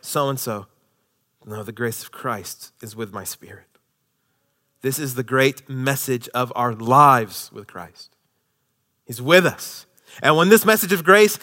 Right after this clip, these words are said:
hits your heart, that I am righteous only and totally because of Christ, you, it will be with your spirit, and it will lift you to new heights of joy. And I'm, I'm not trying to sell you on it like some mall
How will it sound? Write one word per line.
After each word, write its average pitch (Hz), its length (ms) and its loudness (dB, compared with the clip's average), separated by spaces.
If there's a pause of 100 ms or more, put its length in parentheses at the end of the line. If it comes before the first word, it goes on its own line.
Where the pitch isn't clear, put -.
(140)
hits 220 340 4
your 208 160 8
heart, 208 420 6 (220)
that 170 160 4
I 202 200 8
am 214 160 2
righteous 220 520 6 (200)
only 226 460 6
and 202 160 2
totally 233 400 6
because 214 240 2
of 196 120 2
Christ, 247 680 4 (380)
you, 220 240 2
it 233 100 8
will 294 220 8
be 311 100 8
with 247 180 8
your 196 120 2
spirit, 185 320 4
and 190 100 6
it 240 140 6
will 220 100 8
lift 226 460 8
you 190 220 2 (200)
to 202 140 4
new 247 260 6
heights 247 440 4
of 196 200 0
joy. 147 600 4 (1500)
And 151 120 0
I'm, 208 220 2
I'm 180 240 2
not 214 320 4
trying 190 420 0
to 165 100 -8
sell 202 380 2
you 190 220 -4
on 170 220 4
it 170 100 -2
like 160 240 2
some 160 260 -2
mall 165 400 2